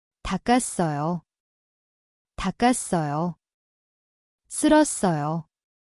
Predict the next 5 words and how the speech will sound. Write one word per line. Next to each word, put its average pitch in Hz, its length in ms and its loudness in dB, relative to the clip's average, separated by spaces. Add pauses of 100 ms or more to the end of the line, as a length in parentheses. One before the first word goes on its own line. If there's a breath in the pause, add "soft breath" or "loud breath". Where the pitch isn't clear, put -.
(760)
쓸었어요. 170 1000 2 (1120)
쓸었어요. 170 1000 2 (1080)
깎았어요. 180 920 0 (1160)
깎았어요. 180 920 0 (1120)
깎았어요. 180 920 0